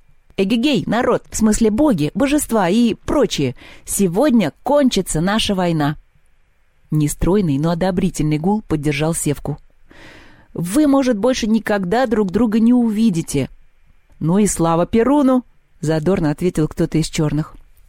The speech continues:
Толпа одобрительно захохотала. «А ведь здорово было бы, если бы осталась какая-то память.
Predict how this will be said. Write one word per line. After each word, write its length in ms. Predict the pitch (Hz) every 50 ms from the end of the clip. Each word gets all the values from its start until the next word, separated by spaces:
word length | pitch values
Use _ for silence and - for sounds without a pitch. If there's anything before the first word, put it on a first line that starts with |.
| - - -
Толпа 400 | 151 151 151 - - 190 185 185
одобрительно 560 | 147 151 156 151 156 165 - - 156 156 160
захохотала. 800 | 151 156 - - - - - 165 151 - 147 135 135 127 131 - _ _ _ _ _ - - - - _ _ _ _ -
«А 120 | - -
ведь 140 | 151 147 139
здорово 400 | 135 131 233 269 302 277 196 180
было 240 | 160 165 170 165 156
бы, 100 | 151 180
если 220 | 196 233 - 233 214
бы 140 | 196 208
осталась 440 | 208 226 - - 254 254 233 190 -
какая-то 420 | - 190 196 - 233 226 208 220 214
память. 500 | - - 254 247 233 196 156 131 -